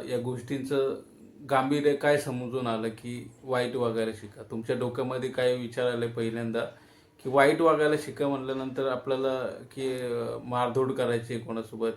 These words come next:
की प्रत्येकासोबत वाईट वागायचं, हे या गोष्टी तुमच्या मनामध्ये आल्या असतील का?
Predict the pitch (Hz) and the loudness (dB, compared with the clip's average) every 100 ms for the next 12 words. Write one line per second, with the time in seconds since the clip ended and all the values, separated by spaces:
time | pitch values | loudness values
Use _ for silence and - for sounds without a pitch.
0 | - 117 113 113 113 - - - _ _ | -6 -6 -4 -6 -8 -14 -20 -20 _ _
1 | _ 139 135 156 147 135 131 127 131 120 | _ 0 0 2 2 4 2 2 2 2
2 | 113 117 107 107 107 120 - - - - | 2 0 -2 -4 -6 -12 -14 -20 -20 -2
3 | 131 147 147 - 139 143 135 131 135 147 | 4 4 2 -2 0 2 2 0 -2 -4
4 | 143 131 143 139 135 135 135 135 127 123 | -2 -2 -2 -2 -2 -2 2 2 2 -2
5 | - 107 101 | -6 -10 -10